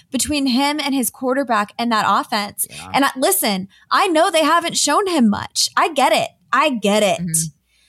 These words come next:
Speaker 1: But Mike Tomlin doesn't necessarily have a history of playing it safe. So
Speaker 2: Yeah.
Speaker 1: why now? Why
Speaker 2: Yeah.
Speaker 1: now? In moments where you could really elevate your team, why now?
Speaker 2: Yeah.
Speaker 1: Like,
Speaker 2: What do you have
Speaker 1: sometimes
Speaker 2: to
Speaker 1: we need
Speaker 2: lose?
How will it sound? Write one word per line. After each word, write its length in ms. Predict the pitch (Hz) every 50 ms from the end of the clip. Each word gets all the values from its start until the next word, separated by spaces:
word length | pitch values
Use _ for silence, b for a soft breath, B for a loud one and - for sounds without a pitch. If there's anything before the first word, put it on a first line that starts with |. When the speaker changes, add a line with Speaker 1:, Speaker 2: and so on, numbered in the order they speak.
| _ _ _
Speaker 1:
But 140 | - 254 226
Mike 240 | 233 254 349 349 -
Tomlin 400 | 311 302 294 294 285 302 302 254
doesn't 320 | 262 294 339 339 370 -
necessarily 600 | - 311 302 - - - - 302 269 285 285 277 262
have 320 | 202 202 185 196 214 254
a 20 |
history 440 | 277 294 277 277 277 - 294 285 285
of 100 | 285 285
playing 320 | - - 294 277 277 285 294
it 100 | 269 -
safe. 540 | - 311 302 320 370 392 - - - - b b b b b b b b
So 460 | - - - 294 277 269 254 247 240
Speaker 2:
Yeah. 60 | - - _ _ -
Speaker 1:
why 440 | 190 190 202 226 240 262 269 269
now? 880 | 262 247 214 202 196 196 220 240 262 262 254 233 208 190 185 180 - - 233 - _ _
Why 280 | 226 262 277 302 330 349
Speaker 2:
Yeah. 40 |
Speaker 1:
now? 720 | 320 285 269 269 277 277 262 254 226 208 185 165 160 - - _ _ _ _ _ _ _ _ _ _ _ _
In 180 | 302 311 294 269
moments 320 | 269 277 311 349 339 -
where 100 | 311 320
you 160 | 311 277 285
could 220 | 269 - 269 233 208
really 300 | 247 269 277 294 302 - -
elevate 440 | 254 254 269 285 262 285 302 294
your 160 | - 269 247 -
team, 480 | - - 262 262 262 269 285 294 294 - _ _ _ _ _ _ _ _ _ _
why 400 | - 120 247 294 339 381 392 392 381
now? 680 | 320 285 269 285 294 285 269 247 226 202 180 165 - - _ _ _ _ _ _ _
Speaker 2:
Yeah. 440 | 180 165 170 165 165 165 160 160 160 - - _
Speaker 1:
Like, 180 | 285 285 277 - -
Speaker 2:
What 160 | - 311 330
do 80 | 349 370
you 60 | 349
have 140 | 359 370 339
Speaker 1:
sometimes 20 |
Speaker 2:
to 80 | 311 285
Speaker 1:
we 240 | 285 302 320 285 269
need 140 | 262 269 277
Speaker 2:
lose? 260 | - - - -